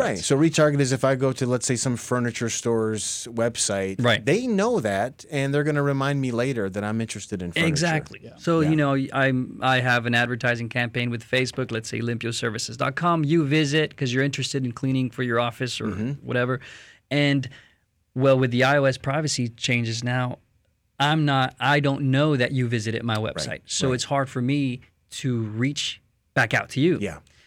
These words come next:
Speaker 2: Now, the way that we go around that is that we start asking for first-party data up front.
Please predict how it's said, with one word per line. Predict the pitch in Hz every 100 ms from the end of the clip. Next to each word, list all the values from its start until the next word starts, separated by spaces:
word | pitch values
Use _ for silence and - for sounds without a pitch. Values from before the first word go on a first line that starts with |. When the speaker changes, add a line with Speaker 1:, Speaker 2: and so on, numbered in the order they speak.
| _ _ _
Speaker 2:
Now, | 135 139 131
the | 123
way | 135 147
that | 135 139
we | 127 120
go | 113 131 117
around | 110 127 185 160
that | 117 104 - _ -
is | 131 113
that | 117 120
we | 120 120
start | - 131 117
asking | 113 113 120
for | 110 -
first-party | 107 117 110 - 110 107
data | 107 107 107 - - _ -
up | 120
front. | - 120 117 -